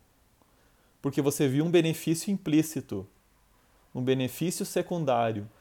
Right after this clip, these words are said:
Toda situação negativa que você cria, por trás tem um benefício secundário inconsciente. Às vezes não vale a pena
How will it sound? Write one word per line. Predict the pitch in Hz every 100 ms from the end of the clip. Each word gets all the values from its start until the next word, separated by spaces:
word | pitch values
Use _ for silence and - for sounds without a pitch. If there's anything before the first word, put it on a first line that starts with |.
| _ _ _ - _ _ -
Toda | 160 190 180 160 110 - _ _ _ _ _ _ _
situação | - 156 151 143 - 143
negativa | 143 143 135 127 156 147
que | 143
você | 135 135 143
cria, | - 131 135 160 185 - _ _ _ _ _ _ _
por | 147
trás | 143 147 131 151 170 - -
tem | 151 170
um |
benefício | 165 151 151 - 160 160
secundário | - 147 151 131 117 123 139
inconsciente. | 135 131 - 131 113 107 - _ _ _ _ _ _ _ _ _ _ _ _ _ _ _ _ _ _ _ _ _ _ _ _ _ _ _ _ _ _ _ _ _ _ _ _ _ _ _ _ _ _ -
Às | 131
vezes | 131 135 143
não | 165
vale | 165 196
a |
pena | 196 139 139 120 101